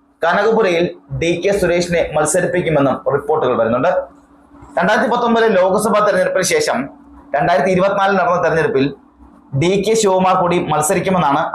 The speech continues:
ആദ്യം പുറത്തു വന്ന വിവരങ്ങൾ. പിന്നീട് ഇന്ത്യ മുന്നണി അധികാരത്തിലെത്തിയാൽ ഡി കെ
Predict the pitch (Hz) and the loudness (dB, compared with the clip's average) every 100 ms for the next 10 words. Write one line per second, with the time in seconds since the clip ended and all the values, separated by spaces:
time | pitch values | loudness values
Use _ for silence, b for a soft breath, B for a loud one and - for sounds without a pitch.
0 | 170 190 185 196 160 160 156 143 131 117 | -2 0 0 0 -2 0 0 2 2 2
1 | 151 - - 208 196 139 139 - - _ | 0 -2 -2 0 2 2 0 -6 -16 _
2 | _ - - - - - - 190 196 214 | _ -20 -20 -20 -20 -20 -8 -2 0 2
3 | 233 220 208 214 208 170 175 180 185 185 | 2 2 2 0 0 0 0 2 2 2
4 | 175 156 170 123 - - - _ _ - | 0 -2 0 0 -2 -8 -20 _ _ -20
5 | _ 143 139 175 170 | _ -4 0 0 2